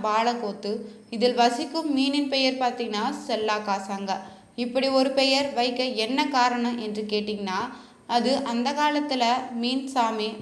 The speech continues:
அபூர்வ இனம் சாமின்னு பதில் மட்டும்தாங்க கிடைக்குதுங்க. அண்ணாமலையில பார்த்தீங்கன்னா, முக்கிய நேர்த்திக்கடன்கள்ல ஒன்றுதாங்க கருப்பு தொட்டிலுங்க. குழந்தை பாக்கியம் இல்லாதவங்க இங்கு கிரிவலம் வருவாங்களாம்.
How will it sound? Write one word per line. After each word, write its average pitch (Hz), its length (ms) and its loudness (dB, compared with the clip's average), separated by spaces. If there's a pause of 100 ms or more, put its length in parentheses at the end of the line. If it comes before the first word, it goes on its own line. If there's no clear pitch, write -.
அபூர்வ 247 460 2
இனம் 240 320 -2
சாமின்னு 220 500 -4 (480)
பதில் 220 340 2
மட்டும்தாங்க 254 480 0 (120)
கிடைக்குதுங்க. 208 560 -4 (480)
அண்ணாமலையில 294 640 4
பார்த்தீங்கன்னா, 233 640 -2
முக்கிய 240 440 0
நேர்த்திக்கடன்கள்ல 220 880 -2 (160)
ஒன்றுதாங்க 208 560 -2 (540)
கருப்பு 311 440 4
தொட்டிலுங்க. 185 540 -4 (460)
குழந்தை 277 460 2
பாக்கியம் 247 420 2
இல்லாதவங்க 208 600 0 (400)
இங்கு 285 520 2
கிரிவலம் 285 520 2
வருவாங்களாம். 196 600 -2